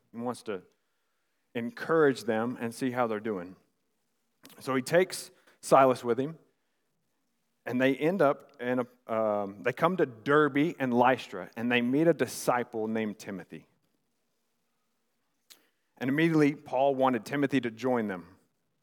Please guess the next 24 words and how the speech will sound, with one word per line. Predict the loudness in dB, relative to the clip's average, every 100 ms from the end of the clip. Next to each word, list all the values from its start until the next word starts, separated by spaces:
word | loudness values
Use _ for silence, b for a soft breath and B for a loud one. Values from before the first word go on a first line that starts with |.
| _ _ _ _ _ _ _ _ _ _ _ _ _ _ _
So | -6 -6
Timothy | -4 -2 -2 -4
joins | -4 -2 -2 -2
them, | -4 -4 -10 _ _ _ _ _ _ _ _ _ -8
but |
there's | -6 -4
an | -2
interesting | -4 -4 -6 -6 -2
thing. | 0 0 -2 -6 -18 _ _ _ _ _ _ _ _ -10
Paul | 0 2 2
knows | 2 2 4 4 2 0 -6 -10 -18 -20 _ _ _ _ _ _ _
that | -2 -2 -4
the | -12
Jews | -8 -4 -2 -2 -2
in | 0
that | 0 -2
area | -2 0 -2
know | -4 -4 -2 -2
that | -4 -8
Timothy's | -6 -6 -6 -10
father | -4 -2 0 -2
is | -6
a | -10
Greek. | -12 -14 -14